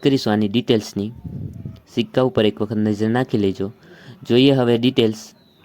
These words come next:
તો આ સિક્કો વર્ષ ઓગણીસો ચોર્યાસીની સાલમાં છપવામાં આવેલ છે અને મેટલ, આનું મેટલ છે એલ્યુમિનિયમ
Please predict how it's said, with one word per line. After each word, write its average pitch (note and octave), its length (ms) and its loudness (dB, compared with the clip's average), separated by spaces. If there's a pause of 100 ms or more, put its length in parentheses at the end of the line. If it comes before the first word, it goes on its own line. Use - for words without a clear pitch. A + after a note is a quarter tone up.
(520)
તો A2+ 80 2 (440)
આ B2 120 -2
સિક્કો C3+ 300 -2 (160)
વર્ષ C3 260 0 (320)
ઓગણીસો B2 360 0 (120)
ચોર્યાસીની B2+ 560 2
સાલમાં A2 400 0
છપવામાં A2+ 640 -4
આવેલ A2+ 200 0 (120)
છે A2+ 140 2 (880)
અને A#2 220 2 (120)
મેટલ, C#3 400 0 (520)
આનું A#2 280 0
મેટલ G#2+ 280 0 (100)
છે D#3 100 -4 (960)
એલ્યુમિનિયમ A#2+ 600 2